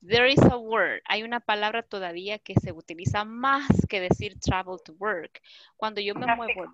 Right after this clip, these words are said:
Speaker 1: de mi casa al, al trabajo, el verbo es commute, ¿okay? When you commute, cuando usted se mueve de su casa al trabajo y tiene que viajar,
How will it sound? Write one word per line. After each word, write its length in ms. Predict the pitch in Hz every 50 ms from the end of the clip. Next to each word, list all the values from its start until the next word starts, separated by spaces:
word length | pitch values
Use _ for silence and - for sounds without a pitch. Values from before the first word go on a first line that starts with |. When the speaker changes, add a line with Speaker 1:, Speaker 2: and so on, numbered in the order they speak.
| _ -
Speaker 1:
de 120 | 185 185
mi 140 | 190 208 233
casa 560 | - - 330 339 349 294 - - 190 196 202 - - _ _ _ _ _ _
al, 360 | - 175 170 175 180 185 - _ -
al 160 | 180 185 190
trabajo, 680 | - 247 262 277 294 294 285 254 233 226 214 240 - _ _ _ _ _ _ -
el 140 | 196 202 190
verbo 380 | 175 196 196 196 196 208 202
es 260 | 202 208 - - - -
commute, 800 | - 220 202 196 202 202 190 170 - - _ - - - - _ _ _ _ _ _ _ _ _ _ _ 165
¿okay? 340 | _ - 180 185 190 185 - _ _ _ _ _ _ _
When 160 | - 208 202 190
you 120 | 220 233
commute, 640 | - - 214 202 196 180 165 147 - _ - - - _ _ _
cuando 180 | - 175 170 175
usted 300 | 170 - - 185 190 -
se 140 | - - 196
mueve 340 | 185 185 185 185 202 214 226
de 80 | 214 214
su 140 | - -
casa 260 | - - 196 202 - 208
al 60 | 196 -
trabajo 440 | - 190 180 185 202 240 240 262
y 80 | 214 208
tiene 240 | - 190 190 196 -
que 120 | - 185
viajar, 380 | 170 165 165 175 196 180 170